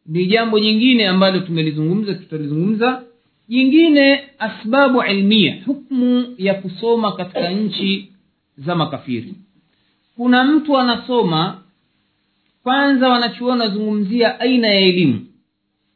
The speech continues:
Kweli mimi nimetoka Tanzania kuja kusoma Uingereza hapa, kuja kusoma.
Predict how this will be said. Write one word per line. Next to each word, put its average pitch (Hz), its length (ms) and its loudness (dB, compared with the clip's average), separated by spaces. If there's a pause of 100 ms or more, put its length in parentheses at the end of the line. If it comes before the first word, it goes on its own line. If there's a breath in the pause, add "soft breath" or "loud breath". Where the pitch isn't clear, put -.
(220)
Kweli 262 340 2
mimi 240 160 4
nimetoka 226 480 0
Tanzania 220 640 -2
kuja 202 260 -6
kusoma 214 380 -6
Uingereza 202 600 -4
hapa, 196 420 -2
kuja 160 240 -6
kusoma. 127 360 -8